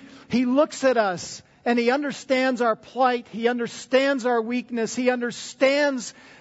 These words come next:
that we have a propensity to move towards the flesh. He understands the battle with sin. And he is merciful towards us. He doesn't condemn us immediately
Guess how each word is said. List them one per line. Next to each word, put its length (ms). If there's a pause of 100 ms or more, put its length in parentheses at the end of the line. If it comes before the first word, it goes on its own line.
that 180
we 120
have 160
a 80
propensity 880
to 160
move 500
towards 320
the 140
flesh. 360
He 140
understands 800
the 100
battle 360
with 180
sin. 400 (300)
And 200
he 140
is 220
merciful 800
towards 460
us. 640 (600)
He 200
doesn't 560 (380)
condemn 480
us 180
immediately 840